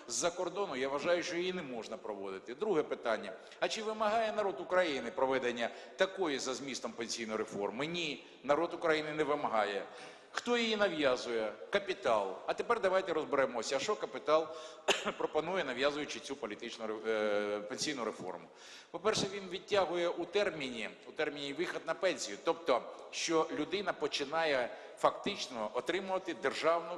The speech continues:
підтримку. Це перше. По-друге, ми з вами розуміємо, що таким чином капітал складає сьогодні дуже велику загрозу для нашої молоді. У нас буде зростати, е, безробіття серед молоді. Куди вони підуть? Нові робочі місця не створюються,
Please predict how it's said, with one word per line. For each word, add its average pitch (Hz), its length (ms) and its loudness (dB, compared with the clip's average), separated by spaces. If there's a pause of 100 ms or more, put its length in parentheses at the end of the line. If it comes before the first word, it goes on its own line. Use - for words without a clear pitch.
(120)
підтримку. 117 640 -4 (920)
Це 185 120 2
перше. - 380 0
По-друге, 151 540 2 (220)
ми 196 140 0
з 190 60 -2
вами 208 240 2
розуміємо, 190 680 -2
що 143 300 2
таким 175 320 -2
чином 139 540 2
капітал 175 560 4
складає 160 500 2
сьогодні 160 400 -4
дуже 196 180 -2
велику 160 360 -2
загрозу 147 500 -2 (260)
для 160 60 2
нашої 160 320 0
молоді. 113 380 -2
У 156 40 -6
нас 175 140 2
буде 151 240 -2
зростати, 139 720 2 (420)
е, 107 180 2
безробіття 156 580 -2
серед 131 280 2
молоді. 90 560 -4 (180)
Куди 214 200 2
вони 147 220 -2
підуть? 101 400 -8
Нові 220 180 0
робочі 165 340 2
місця 127 320 -2
не 117 80 -4
створюються, 135 600 -6